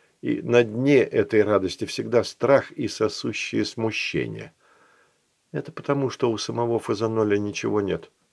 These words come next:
Он поджигает тебя и заставляет получать удовольствие от твоего собственного горения. Представь, Буратино горит,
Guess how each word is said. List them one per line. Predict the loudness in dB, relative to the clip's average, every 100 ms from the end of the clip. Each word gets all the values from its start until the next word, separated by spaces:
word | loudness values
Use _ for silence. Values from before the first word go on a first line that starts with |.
| _ _ _ _ _ _ _
Он | -4 -4
поджигает | -2 -4 -2 0 2 2 2 -2
тебя | -4 0 0 0 -6 _ _ _ _ _
и | -8
заставляет | -4 -4 2 4 6 6 4 0 _ _ _ _
получать | 0 0 0 -2 0
удовольствие | 2 4 4 0 4 4
от | 4 0
твоего | 6 6 6
собственного | 2 2 2 2 0 0 2 2 6
горения. | 8 8 6 0 -8 _ _ _ _ _ _ _ _
Представь, | -4 -4 2 0 0 _ _ _ _ _ _
Буратино | -2 4 4 4 2 2
горит, | 6 4 4 0